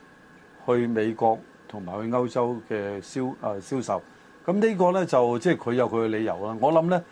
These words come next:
最終嘅理由呢，嚇，都係唔想，即係佢哋俾中國嘅電動汽車嘅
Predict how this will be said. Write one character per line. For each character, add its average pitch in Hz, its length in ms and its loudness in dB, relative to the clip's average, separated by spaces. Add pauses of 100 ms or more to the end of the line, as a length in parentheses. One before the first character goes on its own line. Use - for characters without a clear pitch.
(360)
最 180 140 4 (240)
終 196 220 0
嘅 156 120 0
理 123 200 0
由 98 200 0
呢， 120 100 0
嚇， 104 200 -4 (560)
都 208 220 4
係 120 220 -2 (280)
唔 101 240 -8
想， 120 380 -2 (500)
即 196 120 2
係 131 460 2 (200)
佢 123 180 -2
哋 113 340 2 (1300)
俾 127 380 2 (220)
中 175 300 0
國 127 280 0 (100)
嘅 113 280 0 (460)
電 117 180 -2
動 110 180 -4
汽 123 100 2
車 139 180 2
嘅 120 160 -2